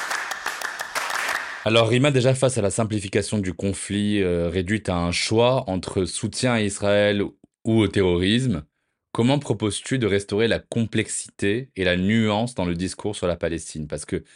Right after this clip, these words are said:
faut-il le rappeler, même si ça me semble délirant de le faire, mais allons-y, tous les Palestiniens ne sont pas des adorateurs du Hamas, tous les Israéliens ne sont pas des tyrans sanguinaires. Salafistes et musulmans ne sont pas équivalents,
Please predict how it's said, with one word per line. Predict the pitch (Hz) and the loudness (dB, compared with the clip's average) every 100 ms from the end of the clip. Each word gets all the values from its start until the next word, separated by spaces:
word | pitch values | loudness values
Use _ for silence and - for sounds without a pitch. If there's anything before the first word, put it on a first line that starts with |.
| _ _ | _ _
faut-il | _ 104 - 107 | _ -4 0 2
le | 98 | 4
rappeler, | 90 82 110 123 | 2 2 2 2
même | 87 98 | 2 0
si | 98 110 | 0 0
ça | 110 | 2
me | 107 | 0
semble | 101 117 107 92 | 0 0 0 0
délirant | 90 120 113 107 | 0 2 4 2
de | 104 | 2
le | 98 92 | 2 0
faire, | - 117 | 2 2
mais | 131 101 | 4 4
allons-y, | 90 87 87 82 95 117 139 131 - | 2 2 0 0 0 0 0 -4 -2
tous | 143 | 0
les | 131 | 2
Palestiniens | - 104 98 - 101 101 | 2 0 0 -4 -2 -2
ne | 95 | -2
sont | 85 90 | -4 -6
pas | 87 | -4
des | 87 | -4
adorateurs | 87 85 85 85 | -4 -2 -4 -4
du | 82 85 | -6 -4
Hamas, | 82 85 101 123 131 - - - _ _ | -2 -2 0 -2 -4 -10 -18 -20 _ _
tous | - | -2
les | 123 110 | 0 0
Israéliens | 101 98 107 101 107 | 0 2 4 4 2
ne | 104 | 0
sont | 87 95 | 0 -2
pas | 92 | -2
des | 90 92 | -2 -4
tyrans | 85 - 95 95 | -4 -4 -2 -2
sanguinaires. | - 90 82 82 85 95 107 131 131 - _ _ _ _ | -4 -4 -4 -2 0 0 0 -2 -6 -20 _ _ _ _
Salafistes | - - 120 120 - 127 117 | -10 0 2 2 0 -4 -2
et | 110 | 0
musulmans | 101 98 101 104 | 2 2 2 0
ne | 90 | 0
sont | 95 | -4
pas | 85 90 | -2 -2
équivalents, | 80 85 82 82 98 113 127 | -2 -4 -2 0 2 2 0